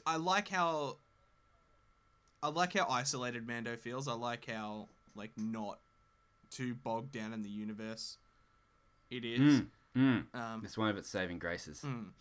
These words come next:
Speaker 1: But that being said, if they're, you know, if, if he comes up against Thrawn or, or someone else, you know.
Speaker 2: I mean, if Thrawn does pop up, then it's gonna take three shows to beat him. That's just how it works with Thrawn.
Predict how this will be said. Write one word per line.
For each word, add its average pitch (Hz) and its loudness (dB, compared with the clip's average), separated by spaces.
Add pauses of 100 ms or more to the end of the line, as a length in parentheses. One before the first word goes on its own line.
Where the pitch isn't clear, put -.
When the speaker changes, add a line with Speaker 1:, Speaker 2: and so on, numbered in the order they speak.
(300)
Speaker 1:
But 185 0
that 220 2
being 165 0
said, 117 2
if 120 -8
they're, 117 -2
you 117 -10
know, 107 -6
if, 131 -8 (800)
if 143 -10
he 135 0
comes 127 -2
up 113 -4
against 117 -6
Thrawn 110 -8
or, 101 -12 (400)
or - -14
someone 110 -4
else, 110 -8 (240)
you 110 -8
know. 98 -10 (600)
Speaker 2:
I 135 4
mean, 131 4 (240)
if 131 4
Thrawn 139 4 (120)
does 104 0
pop - -4
up, 90 0
then 95 -2
it's 85 -4
gonna 104 0
take 92 -4
three 82 -6
shows 78 -6
to 80 -14
beat 73 -12
him. 80 -10 (100)
That's 80 -10
just - -6
how 82 -10 (160)
it 185 4
works 170 -4
with - -8
Thrawn. 160 -10